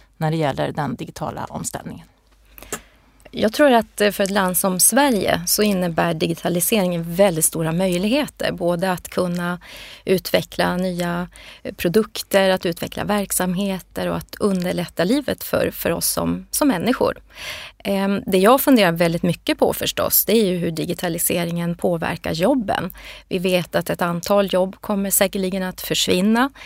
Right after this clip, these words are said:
Speaker 2: Nya jobb kommer att tillkomma och jobben och, eh, arbetsinnehållet förändras. Eh, och hur vi ska klara den omställningen så att den blir, ehm, ja, hållbar också både socialt och ekonomiskt och att vi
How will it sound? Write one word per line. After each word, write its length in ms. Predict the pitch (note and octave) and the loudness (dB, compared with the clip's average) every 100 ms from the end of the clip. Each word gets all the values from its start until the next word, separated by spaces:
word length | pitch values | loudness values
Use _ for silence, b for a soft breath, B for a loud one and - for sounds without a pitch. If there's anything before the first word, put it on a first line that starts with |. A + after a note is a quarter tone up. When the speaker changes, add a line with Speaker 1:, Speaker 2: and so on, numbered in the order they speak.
| B B | B B
Speaker 2:
Nya 340 | - F#3 F3 F3 | -2 0 0 0
jobb 240 | F3+ F3+ | 0 -2
kommer 280 | - A#3+ A3+ | -2 2 2
att 120 | A#3 | 2
tillkomma 760 | - A#3+ G3 - G#3 G#3 G#3 G3+ | 0 0 0 2 2 4 2 0
och 200 | - F3 _ - | -2 -4 _ -8
jobben 640 | F3+ F#3+ A3+ G3+ G3+ F#3+ | -2 0 0 0 -2 -2
och, 320 | F#3+ - - | -4 -6 -8
eh, 140 | F#3 F#3+ | -6 -2
arbetsinnehållet 1080 | - B3 E3+ - F3+ F3+ C4 D4+ F3 F3 - | 0 2 0 -2 0 0 0 0 0 -4 -8
förändras. 800 | - A3 D#4 C4 - - - - B B B B | -2 0 2 2 0 -2 -2 -4 B B B B
Eh, 480 | G3+ G3 F#3 F#3+ F#3+ - | -4 -2 0 0 -2 -4
och 160 | - G3+ | -2 2
hur 100 | A3 | 2
vi 120 | G#3 | 2
ska 160 | - A3+ | 0 -2
klara 400 | - A3+ B3 E4 | 2 6 6 6
den 220 | F3+ F3+ | 4 2
omställningen 960 | - F#3 F3 - D4+ B3+ F3+ - F#3 F#3+ B B B | 2 2 0 2 2 2 0 -2 -6 -8 B B B
så 200 | - F#3 | -2 0
att 180 | F3 - | 0 0
den 260 | F3+ F3+ | 0 0
blir, 480 | F3 F3+ F3+ F3 F3+ B B B B - | 0 0 0 0 -4 B B B B -16
ehm, 460 | F#3+ F#3 F#3+ - - | -10 -8 -6 -6 -4
ja, 200 | - F#3+ - | 0 0 2
hållbar 800 | B3+ A3 F#3 F3 C#4 A3 - - | 2 4 2 4 4 6 4 0
också 320 | - - E3+ | -2 -2 -2
både 400 | E3+ F#3 F#3 F3+ | 0 0 0 0
socialt 680 | - F3 - A3+ C#4 C4+ A#3 | 0 0 2 2 2 0 -2
och 80 | |
ekonomiskt 840 | A3 - A3+ A3+ A3 A3 G#3+ - G3 | -6 -2 0 2 2 2 2 -2 -4
och 60 | |
att 160 | F#3 - | -6 -4
vi 160 | E3+ | -4